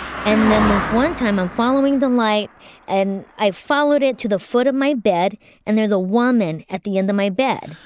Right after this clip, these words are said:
Yeah. I was like, "Wh-, wh-, wh-, what?" And it was, like, traditional ghost. Like, I remember this transparent woman.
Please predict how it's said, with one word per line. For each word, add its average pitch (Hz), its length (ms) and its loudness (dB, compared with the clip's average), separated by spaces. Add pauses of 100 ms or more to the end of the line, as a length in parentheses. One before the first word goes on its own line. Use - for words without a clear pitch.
(380)
Yeah. 202 460 2 (260)
I 202 120 2
was 208 120 2
like, 185 120 0
"Wh-, 208 120 2
wh-, 185 140 -6
wh-, 220 100 4
what?" 208 920 4 (520)
And 226 160 4
it 226 260 4
was, 233 240 4
like, 208 360 0
traditional 240 840 2
ghost. 196 600 0 (100)
Like, 196 400 0 (500)
I 202 100 2
remember 220 460 2
this 190 220 -2
transparent 208 840 -2
woman. 185 600 0